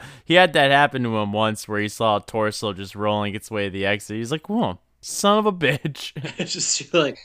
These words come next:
Speaker 2: you would need pretty impressive ab muscles <laughs> to keep moving once you had no legs or <laughs> arms, but
Speaker 1: Yeah, it
Speaker 2: anyways.
Speaker 1: can be done. <laughs>
Speaker 2: Ryder Strong s-,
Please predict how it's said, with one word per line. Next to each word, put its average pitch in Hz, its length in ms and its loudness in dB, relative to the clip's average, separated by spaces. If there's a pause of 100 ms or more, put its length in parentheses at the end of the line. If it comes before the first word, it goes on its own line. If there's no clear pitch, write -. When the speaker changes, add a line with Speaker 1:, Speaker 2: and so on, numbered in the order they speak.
(180)
Speaker 2:
you 254 200 -2
would 233 180 -4
need 208 220 -2
pretty 214 340 4
impressive 160 600 0
ab 143 260 2
muscles 160 720 -4 (300)
<laughs> - 320 -20
to 208 120 0
keep 220 300 -4
moving 180 520 2 (300)
once 175 280 0
you 190 120 2
had 165 260 2
no 156 140 2
legs 147 360 -2
or 139 180 -2
<laughs> - 40 -6
arms, - 600 -2
but 214 380 0 (800)
Speaker 1:
Yeah, - 960 -20 (200)
it 277 200 4
Speaker 2:
anyways. 240 340 8
Speaker 1:
can 165 220 4
be 180 100 2
done. 170 460 6
<laughs> - 60 0 (1600)
Speaker 2:
Ryder 254 320 2
Strong 240 380 0
s-, 214 160 -6